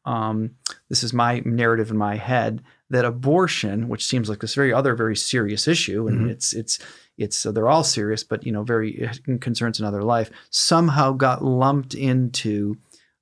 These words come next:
Speaker 1: um, that, but maybe that's a simplistic way of thinking about it. I don't know.
Speaker 2: No, I think you're,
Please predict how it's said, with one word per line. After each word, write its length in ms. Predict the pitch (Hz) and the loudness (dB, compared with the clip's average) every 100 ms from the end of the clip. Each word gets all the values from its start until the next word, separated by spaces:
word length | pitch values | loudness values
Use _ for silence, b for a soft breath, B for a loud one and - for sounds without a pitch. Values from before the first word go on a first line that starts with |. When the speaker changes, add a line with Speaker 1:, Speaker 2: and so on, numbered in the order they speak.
| - | -2
Speaker 1:
um, 320 | 120 113 110 | 0 0 2
that, 260 | 120 117 123 | 2 2 0
but 140 | 139 | 0
maybe 200 | 127 123 | 0 0
that's 200 | 117 - | -2 -2
a 40 | |
simplistic 640 | 120 117 107 110 - - 104 | -2 -2 -4 -6 -6 -6 -4
way 140 | 101 | -6
of 80 | - | -6
thinking 320 | 104 104 92 | -8 -8 -10
about 200 | 92 85 | -10 -8
it. 40 | |
I 40 | 98 | -8
don't 120 | 95 | -6
know. 140 | 95 - | -8 0
Speaker 2:
No, 120 | 165 | 2
I 160 | 175 147 | 4 2
think 200 | 180 160 | 2 4
you're, 300 | 143 127 | 4 4